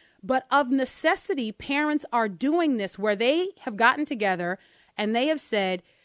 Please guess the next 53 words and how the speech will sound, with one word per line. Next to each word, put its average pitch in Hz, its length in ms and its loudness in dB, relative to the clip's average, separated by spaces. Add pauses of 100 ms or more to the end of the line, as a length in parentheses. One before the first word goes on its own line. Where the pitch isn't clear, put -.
(160)
"Hey, 254 140 0
listen, 196 500 -2 (400)
I 233 160 6
work 277 280 0
on 208 180 -2
these 254 280 -2
days, 285 340 -2
or 190 300 0
right 185 200 -4
now 262 360 4
I'm 220 160 -2
in 208 60 -2
the 208 80 -4
process 233 380 -4
of 185 100 -6
working 220 300 -4
from 175 180 -6
home. 262 340 0
I 202 100 -2
don't 202 160 -4
know 220 80 -2
how 220 160 -2
long 208 160 -2
that's 202 140 -6
gonna 180 180 -4
last." 233 340 2
All 254 140 4
of 285 60 2
these 285 160 -2
things 254 240 -4
are 233 60 -2
going 220 320 -2
on. 185 280 0 (440)
And 220 180 0
then 214 160 0
other 294 240 4
parents 247 420 -4
are 202 140 -4
joining 285 380 0
with 269 120 -2
them 233 160 -4
and 220 120 -4
saying, 202 240 -4
"This 247 160 -6
is 262 40 -4
what 247 140 -2
my 214 100 -2
schedule 202 400 -4
is." 180 160 -4 (360)
Some 370 360 -2
of 339 60 -12
these 254 200 -4
parents 196 500 -6